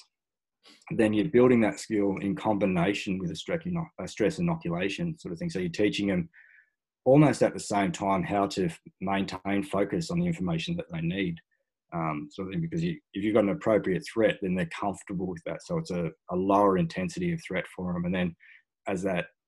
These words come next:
skill develops and their capacity to handle these threats increases, then you can increase the threat with it.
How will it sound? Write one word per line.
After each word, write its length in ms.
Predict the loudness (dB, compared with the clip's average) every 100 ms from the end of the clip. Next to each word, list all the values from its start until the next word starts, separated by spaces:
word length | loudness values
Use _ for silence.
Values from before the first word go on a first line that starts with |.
| _
skill 320 | -4 8 8
develops 480 | 8 4 2 0 -2
and 120 | -2
their 300 | 0 2 2
capacity 920 | 0 -4 -2 0 0 2 4 4 0 -6
to 80 | -10
handle 440 | -4 0 2 2
these 280 | 2 0 -2
threats 460 | -4 -4 -6 -18 -20 _
increases, 720 | -2 0 0 0 -2 -6 -8 _ -20 _ _
then 140 | 0 0
you 80 | 2
can 100 | 0
increase 400 | 0 0 0 -2
the 80 |
threat 260 | -6 -4 -4
with 180 | -4 -6
it. 140 | -6